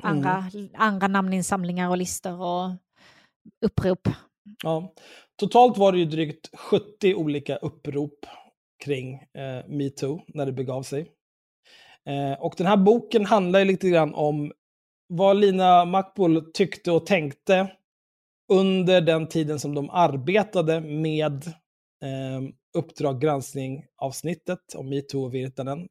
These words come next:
Speaker 2: Eh, de konversationer som hon hade med sina, sina vänner, sin släkt och sina kollegor om det här. Eh, hur hon upplevde, eh, allt som skedde.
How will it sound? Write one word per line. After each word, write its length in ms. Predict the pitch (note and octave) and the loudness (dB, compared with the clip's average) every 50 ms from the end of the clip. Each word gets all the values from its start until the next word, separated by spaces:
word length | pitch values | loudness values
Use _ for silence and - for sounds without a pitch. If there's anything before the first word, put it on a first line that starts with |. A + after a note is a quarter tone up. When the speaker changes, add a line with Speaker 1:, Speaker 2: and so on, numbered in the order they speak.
| - | -12
Speaker 2:
Eh, 240 | D#3+ D3+ D3 C#3+ C#3 C#3 C3+ C3+ C#3 C#3 | -10 -10 -8 -8 -8 -8 -8 -10 -8 -8
de 160 | D3+ D3+ D#3 | -6 -6 -6
konversationer 580 | - - E3 D#3+ D3+ - C#3 - E3 D#3+ D#3+ E3 | -4 -4 -4 -4 -4 -4 -4 -2 -2 -2 -2 -2
som 160 | - - D#3 | -6 -6 -6
hon 80 | D#3 D#3+ | -4 -2
hade 240 | D3+ C#3 B2+ C#3 | -2 -2 -2 -4
med 120 | C3 C#3 C3+ | -10 -10 -10
sina, 400 | - C#3 C3+ C3 B2+ B2 B2 A2+ - _ _ _ _ - - - - - - _ _ _ | -10 -10 -8 -8 -8 -8 -10 -12 -14 _ _ _ _ -20 -20 -20 -20 -20 -20 _ _ _
sina 160 | - D#3 D3 | -4 -4 0
vänner, 300 | D3 E3+ F#3 D#3+ D#3 D#3+ | 2 2 2 2 2 0
sin 140 | D#3 - D#3+ | 0 0 -2
släkt 400 | - - D#3+ D3+ D3+ - - - | -2 0 0 -2 -2 -4 -8 -10
och 80 | D#3 D#3 | -8 -6
sina 220 | - D#3+ D#3 D3 | -4 -4 -4 -4
kollegor 720 | - - D#3+ D#3 E3 F3+ E3 D3 C3+ C3 D#3 F#3+ A3 - - - - _ | -2 0 0 2 4 4 2 2 2 2 2 2 2 2 -2 -14 -14 _
om 200 | - D#3+ E3 E3+ | -6 -4 -2 0
det 80 | F3+ | 2
här. 340 | E3+ D#3+ D3+ D3+ F3+ G#3+ A3+ - _ _ _ _ _ _ _ _ _ - C#3+ | 2 4 4 4 4 0 -2 -12 _ _ _ _ _ _ _ _ _ -10 -8
Eh, 220 | D3 C#3 C#3 D3 | -6 -6 -6 -6
hur 240 | - - G3 G3 F3+ | -4 0 0 0 2
hon 340 | C#3+ D3 D#3+ E3+ E3+ F3+ - | 2 0 -2 -2 -2 -2 0
upplevde, 840 | - F3+ - - - - D3+ D3+ D#3+ E3+ F#3 F3+ D3 C#3 D3 D#3+ D#3 D#3 D3+ - _ _ _ _ _ _ _ _ - | 0 0 -2 -2 -8 -6 -4 -2 0 2 2 2 2 2 0 0 0 0 -2 -6 _ _ _ _ _ _ _ _ -14
eh, 360 | C#3+ C3+ C3+ C3+ C3 C3 B2+ B2+ B2+ B2 C3 - _ _ _ _ - | -12 -10 -8 -8 -8 -8 -8 -10 -10 -12 -14 -16 _ _ _ _ 0
allt 300 | F3+ E3+ E3+ E3 D3 - | 4 6 6 6 4 0
som 200 | - - D3+ C#3+ | -4 -6 -6 -2
skedde. 540 | - - F3+ D3 B2+ C3 E3 F#3 D#3+ D#3+ | 2 2 2 2 2 0 -2 -2 -2 -2